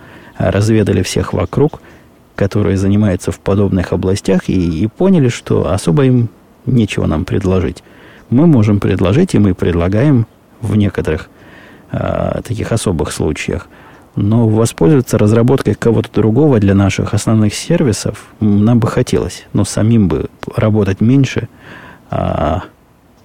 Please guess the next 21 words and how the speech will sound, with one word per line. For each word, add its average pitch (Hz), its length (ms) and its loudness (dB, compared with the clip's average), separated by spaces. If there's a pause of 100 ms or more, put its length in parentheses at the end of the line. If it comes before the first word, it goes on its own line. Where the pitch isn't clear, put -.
(680)
а 123 80 -4
получать 110 480 -2
побольше, 113 400 0
хотел - 260 0
сказать. 107 300 0
Нет, 139 160 2 (500)
если 123 380 2
бы 113 160 2
меньше 117 320 4
заниматься 101 580 2
инфраструктурой 98 760 -2
различной, 92 640 -2
а 87 240 -2
больше 101 480 -2 (520)
бизнес-задачами, 98 1040 0
наверное, 107 560 2
толк 104 360 0
был 78 220 -2
бы. - 200 -8 (480)
К - 60 -16
сожалению, 131 640 2